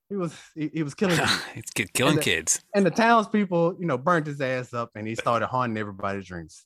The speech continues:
Speaker 2: Hmm.
Speaker 1: Therefore, Nightmare on Elm Street.
Speaker 2: There you go.
Speaker 1: All right.
Speaker 2: <laughs>
Speaker 1: So here we go. So what? <laughs> So what if?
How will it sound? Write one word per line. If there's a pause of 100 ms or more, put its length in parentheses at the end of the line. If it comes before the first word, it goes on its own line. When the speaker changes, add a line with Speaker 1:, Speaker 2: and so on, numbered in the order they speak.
(160)
Speaker 2:
Hmm.
Speaker 1:
Therefore,
Nightmare
on
Elm
Street. (280)
Speaker 2:
There
you
go. (520)
Speaker 1:
All
right. (680)
Speaker 2:
<laughs> (1000)
Speaker 1:
So
here
we
go.
So
what? (1160)
<laughs> (960)
So
what
if?